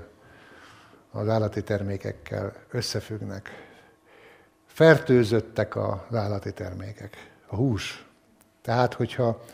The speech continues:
valaki viszi haza a húst, otthon főzi, otthon eszik belőle,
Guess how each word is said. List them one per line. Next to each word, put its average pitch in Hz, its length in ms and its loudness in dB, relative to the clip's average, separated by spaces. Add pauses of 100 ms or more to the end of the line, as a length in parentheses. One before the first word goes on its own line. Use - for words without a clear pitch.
(440)
valaki 120 720 4 (440)
viszi 113 380 -2
haza 101 440 -2
a 104 40 -6
húst, - 640 -4 (480)
otthon 123 440 0
főzi, 110 640 2 (600)
otthon 127 400 0
eszik 117 360 0
belőle, 92 580 -6